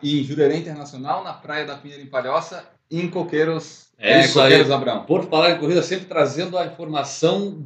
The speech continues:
Speaker 2: direto do local da corrida, né?
Speaker 1: É, se é aqui na Grande Florianópolis, é mais fácil pra gente.
Speaker 2: Exatamente.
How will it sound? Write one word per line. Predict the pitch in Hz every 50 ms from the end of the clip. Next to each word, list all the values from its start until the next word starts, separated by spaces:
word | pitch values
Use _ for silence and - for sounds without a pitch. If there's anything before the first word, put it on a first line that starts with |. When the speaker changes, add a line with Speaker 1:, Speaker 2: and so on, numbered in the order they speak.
| 127 131
Speaker 2:
direto | 127 156 202 208 170 175 202 220 220 220 196 175
do | 170 185
local | 175 160 156 160 170 180
da | 180 202
corrida, | - 196 160 143 156 156 127 120 113
né? | 127 143 123 107
Speaker 1:
É, | -
se | - - - 139 139
é | 160
aqui | 170 170 170 170
na | 165
Grande | 151 151 156 156 151
Florianópolis, | 143 147 156 147 139 135 143 151 - 185 175 160 170
é | 165
mais | 170 180 175 160
fácil | - 156 151 147 -
pra | - 151 131
gente. | 120 110 104 98 117
Speaker 2:
Exatamente. | 113 107 101 98 - - - 117 123 120 - - 110 107 110 110 110 107 101 - - -